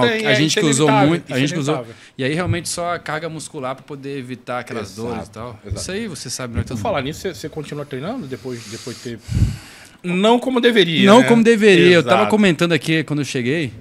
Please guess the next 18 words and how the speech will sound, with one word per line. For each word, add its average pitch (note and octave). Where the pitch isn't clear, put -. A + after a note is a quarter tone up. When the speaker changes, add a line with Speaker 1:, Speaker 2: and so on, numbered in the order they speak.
Speaker 1:
Eu D3
quando G#3
parei F#3
pa-, F3
esse F3
ano, D#3+
agora C#3+
final C3+
de B2+
janeiro, B2
eu D#3
parei D3
com D3
noventa C#3
e F#3+
dois E3+
quilos, G2
né? A#2